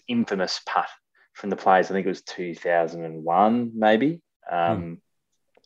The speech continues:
Speaker 1: but it was
Speaker 2: But
Speaker 1: literally, there were people in the background on the, on the broadcast, like, on their phones.
Speaker 2: Yeah.
Speaker 1: 'Cause it was
Speaker 2: And
Speaker 1: in real time.
Speaker 2: And today, uh, they recreated Ricky's shot, two thousand and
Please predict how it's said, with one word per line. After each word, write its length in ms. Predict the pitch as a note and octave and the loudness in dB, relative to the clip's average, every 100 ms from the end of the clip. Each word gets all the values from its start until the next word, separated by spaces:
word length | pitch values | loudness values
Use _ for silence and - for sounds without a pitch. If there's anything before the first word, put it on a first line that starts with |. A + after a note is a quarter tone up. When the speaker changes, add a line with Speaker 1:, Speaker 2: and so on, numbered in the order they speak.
| _ - | _ 2
Speaker 1:
but 200 | - F#2+ | 4 6
it 60 | |
was 100 | G#2 | 6
Speaker 2:
But 60 | A#2+ | 4
Speaker 1:
literally, 180 | G2+ G2+ | 4 2
there 100 | F#2 | 2
were 80 | G2+ | 6
people 400 | G2+ F#2+ F#2+ - | 6 4 0 0
in 140 | A#2+ | 0
the 60 | G#2 | 8
background 320 | G#2 - F#2+ | 8 8 0
on 100 | F#2 | 0
the, 100 | F2+ - | -4 -8
on 80 | G2+ | -8
the 60 | F2+ | -2
broadcast, 280 | F#2 F2+ E2+ | -2 -2 -4
like, 140 | E2+ | -6
on 80 | F2+ | -6
their 100 | E2+ | -6
phones. 380 | E2 - - _ _ | -6 -12 -18 _ _
Speaker 2:
Yeah. 140 | - F2 _ _ _ _ - | -8 -8 _ _ _ _ -8
Speaker 1:
'Cause 120 | F2+ | -2
it 40 | |
was 80 | F#2 | 0
Speaker 2:
And 60 | A2 | 0
Speaker 1:
in 40 | |
real 140 | F2+ E2 | 0 -2
time. 220 | E2 D#2+ _ _ _ - | -4 -8 _ _ _ 0
Speaker 2:
And 180 | A#2+ G2 | 0 2
today, 680 | A2+ G#2+ G2+ F2+ F#2 D#3+ G#3+ _ _ _ _ - | 4 4 4 2 2 -2 -4 _ _ _ _ -8
uh, 100 | C3 - - _ - | -8 -8 -16 _ 0
they 260 | A2+ G#2 G2+ | 4 4 4
recreated 540 | G#2 G2+ G#2 G2+ F2+ | 4 4 4 4 2
Ricky's 800 | G#2+ - G2 A#2 E3+ - - - _ - | 0 0 -4 -6 -6 -8 -10 -14 _ -6
shot, 380 | - F#2+ F#2 - - | -2 2 0 -2 -4
two 140 | A2 | 0
thousand 320 | G2 G2 F#2+ F#2+ | 2 0 0 -6
and 440 | F2 F2+ F2 | -6 -8 -10